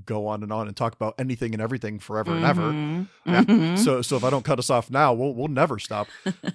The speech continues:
Speaker 1: So
Speaker 2: <laughs>
Speaker 1: anyway.
Speaker 2: That's true. That's true. <laughs>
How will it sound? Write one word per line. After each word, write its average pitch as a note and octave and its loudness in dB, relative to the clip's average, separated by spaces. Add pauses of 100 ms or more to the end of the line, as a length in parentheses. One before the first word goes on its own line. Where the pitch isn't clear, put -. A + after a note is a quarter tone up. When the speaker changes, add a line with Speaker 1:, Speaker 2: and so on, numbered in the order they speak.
(320)
Speaker 1:
So D3+ 8
Speaker 2:
<laughs> - -6
Speaker 1:
anyway. A3+ 6
Speaker 2:
That's E3 8
true. D3+ 6
That's E3 6
true. C#3+ 4 (100)
<laughs> - -